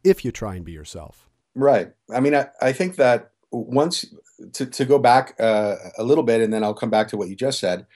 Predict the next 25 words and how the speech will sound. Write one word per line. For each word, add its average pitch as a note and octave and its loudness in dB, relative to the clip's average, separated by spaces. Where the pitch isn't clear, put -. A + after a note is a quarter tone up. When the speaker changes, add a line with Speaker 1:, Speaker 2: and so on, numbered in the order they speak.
Speaker 2:
I - 0
do C#3+ 2
believe C#3+ 4
that G#2+ 0
once C3 -4
you A#2 -4
m-, G#2 -10
begin A#2+ -2
mastering G#2+ -2
the F#2+ -8
technical G#2 -4
and F#2+ -12
really A#2+ -2
listening A2 -2
to G#2 -8
your F#2+ -6
inner G#2 -4
voice, F#2 0
um, F#2+ 0
your A#2 0
style B2+ 4
will A#2 2
naturally G#2 -4
reveal F#2+ -8
itself. - -16